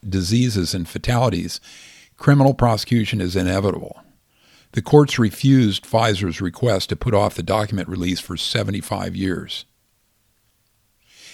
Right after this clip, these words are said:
This is lawlessness. Here is another example among many. The military cannot distribute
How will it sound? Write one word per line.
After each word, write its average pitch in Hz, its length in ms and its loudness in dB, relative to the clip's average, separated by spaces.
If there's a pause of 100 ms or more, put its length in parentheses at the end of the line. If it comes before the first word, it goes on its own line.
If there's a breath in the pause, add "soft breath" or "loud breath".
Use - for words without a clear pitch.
(140 loud breath)
This 151 240 4
is 98 140 0
lawlessness. 101 800 4 (480)
Here 151 180 2
is 110 140 2
another 117 260 2
example 92 420 -4
among 90 300 -2
many. 92 360 -4 (680 soft breath)
The 117 80 0
military 127 560 4
cannot 98 640 -2 (180)
distribute 95 640 -2